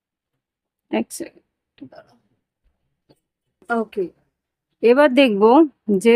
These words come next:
তোমাদের যারা ফ্রিল্যান্সে কাজ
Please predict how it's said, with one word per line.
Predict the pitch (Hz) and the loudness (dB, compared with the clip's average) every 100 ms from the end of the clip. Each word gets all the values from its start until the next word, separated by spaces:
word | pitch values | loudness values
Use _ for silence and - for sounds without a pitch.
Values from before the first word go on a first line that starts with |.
| 262 | 2
তোমাদের | 262 214 214 196 240 285 285 _ _ _ _ _ _ _ - | 2 2 2 2 2 2 -2 _ _ _ _ _ _ _ -10
যারা | 196 214 220 226 226 220 - - | -2 0 0 2 0 0 -4 -6
ফ্রিল্যান্সে | 269 269 262 269 285 | -2 0 0 -2 -2
কাজ | 294 240 | 0 -2